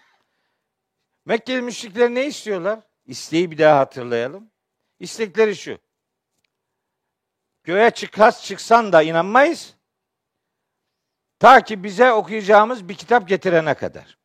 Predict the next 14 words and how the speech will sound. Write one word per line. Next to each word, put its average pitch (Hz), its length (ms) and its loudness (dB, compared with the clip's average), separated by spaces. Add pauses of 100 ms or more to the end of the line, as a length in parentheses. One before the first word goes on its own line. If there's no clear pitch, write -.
(160)
Kitap 131 300 -2
istiyor, - 320 -20
özel 143 300 -8
kitap 92 360 -14
istiyor 82 400 -20
bey. 82 200 -14 (1700)
Yunus 202 380 -8
on 233 240 -2
beşte 233 340 -2
de 220 360 0
diyorlar 277 380 0
ki, 170 160 -12
"Bunu 220 260 -10
değiştir 247 640 0